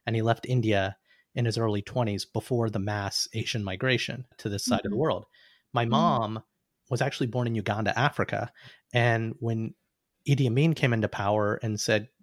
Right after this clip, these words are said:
Speaker 1: "All the Asians get out or we're gonna kill you," she fled as a refugee and left a very comfortable life and kinda had to live a very lower middle class life in England without her parents.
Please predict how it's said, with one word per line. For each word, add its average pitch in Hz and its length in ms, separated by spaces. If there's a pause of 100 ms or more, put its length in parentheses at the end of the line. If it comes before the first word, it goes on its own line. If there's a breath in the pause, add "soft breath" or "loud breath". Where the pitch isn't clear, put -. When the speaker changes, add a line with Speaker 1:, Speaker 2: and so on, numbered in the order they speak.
(120)
Speaker 1:
"All 123 160
the 113 140
Asians 110 300
get 110 160
out 107 160
or 104 80
we're 95 120
gonna 98 140
kill 143 260
you," 101 240 (400 soft breath)
she - 220
fled 123 340
as 113 100
a 104 60
refugee 113 720
and 110 120
left 110 200
a 101 40
very 127 200
comfortable 107 420
life 135 400
and 120 100
kinda 160 200
had 202 160
to 156 200 (840 soft breath)
live 185 180
a 160 60
very 120 340
lower 113 260
middle 113 200
class 104 340
life 123 260
in 107 100
England 117 300
without 107 280
her 104 80
parents. - 540